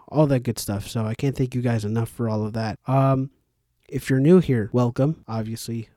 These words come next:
uh, you know, hopefully you enjoyed, um, this episode. Hopefully you enjoyed, uh, this podcast, and, and also be a friend, tell a friend about this show, about the socials as well. Um, if you wanna know about the socials, if you wanna know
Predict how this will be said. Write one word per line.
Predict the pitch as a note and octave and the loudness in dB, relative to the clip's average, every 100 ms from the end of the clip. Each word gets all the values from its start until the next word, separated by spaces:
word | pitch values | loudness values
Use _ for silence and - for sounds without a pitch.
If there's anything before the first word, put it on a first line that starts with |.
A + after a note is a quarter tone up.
| _ | _
uh, | A2 G2+ G2+ _ | -10 -8 -10 _
you | - | -10
know, | G2+ G2+ | -6 -4
hopefully | A2 C3 - A#2+ | 0 0 0 -2
you | A2+ A#2+ B2+ | 0 2 2
enjoyed, | A#2+ A#2+ A2+ A#2+ A#2 A2+ _ _ _ | 0 -2 0 0 0 -2 _ _ _
um, | B2 A2+ A2 | -6 -4 -4
this | G#2+ A#2 | -4 -2
episode. | A#2 A2+ A#2 A2 A2 | -2 -4 -4 -2 2
Hopefully | B2 A#2+ A#2+ A#2 | 2 0 -2 -4
you | G#2 A#2+ A#2+ | -2 0 0
enjoyed, | A2+ G#2+ A#2 A2+ - | -2 0 0 0 -6
uh, | - G#2 G2+ | -8 -4 -4
this | A2+ A2+ | -2 -4
podcast, | - B2 A#2 A#2+ A#2 | -2 -4 -4 -4 -4
and, | B2 A#2+ B2 - _ _ _ | -4 -6 -8 -14 _ _ _
and | A#2+ | -2
also | C3 C#3 C#3+ C3+ | 0 2 2 2
be | C#3 | 4
a | C#3 | 2
friend, | - C3 C3 - - - | 4 2 2 -2 -12 -6
tell | - D3 | 2 2
a | C3+ | 2
friend | - C3+ B2+ - _ | 2 2 0 -6 _
about | C3 B2+ B2 | -4 0 0
this | - A2 | 0 0
show, | - E3+ D#3+ - _ _ | 6 8 8 2 _ _
about | B2+ C3 C3 | -4 -2 -2
the | |
socials | B2 C3+ B2+ - A#2+ | -2 2 2 2 0
as | A2+ - | -2 0
well. | C3+ C3+ - | 2 2 0
Um, | A2 A2+ A2+ - | -2 -2 -4 -2
if | C#3+ - | 0 4
you | C#3 | 6
wanna | C3 B2 | 6 4
know | D#3+ A#3+ D3 A#2+ - - | 6 6 6 0 -10 -10
about | B2+ B2+ | -4 -2
the | - | -4
socials, | A2 A#2+ G#2+ A2 G#2 | -2 -2 0 -2 -4
if | A2 B2+ | -4 -4
you | |
wanna | A#2+ A2 | -2 -2
know | G#2+ A2+ | -2 -2